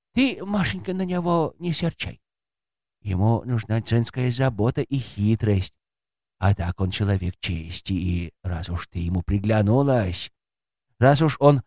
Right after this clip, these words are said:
сам в этом тебе признался, и сам себе признался, то теперь ни за что от своего не отступится, какие бы преграды между вами не стояли.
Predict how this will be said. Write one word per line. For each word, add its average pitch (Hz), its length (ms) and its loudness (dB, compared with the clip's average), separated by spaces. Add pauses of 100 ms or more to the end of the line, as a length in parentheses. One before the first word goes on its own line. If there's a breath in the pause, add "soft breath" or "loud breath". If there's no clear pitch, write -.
(120)
сам 180 500 4
в 160 40 4
этом 135 280 4
тебе 120 260 2
признался, 123 840 4 (640)
и 131 140 6
сам 139 320 6
себе 143 580 6
признался, 156 1040 4 (1040)
то 107 200 -2
теперь 127 440 -2
ни 131 160 4
за 147 240 2
что 117 460 0
от 139 120 0
своего 123 500 0
не 123 160 0
отступится, 110 920 -2 (640)
какие 131 720 0
бы 160 180 -2
преграды 127 680 0
между 101 420 2
вами 95 320 2
не 87 220 0
стояли. 82 720 -6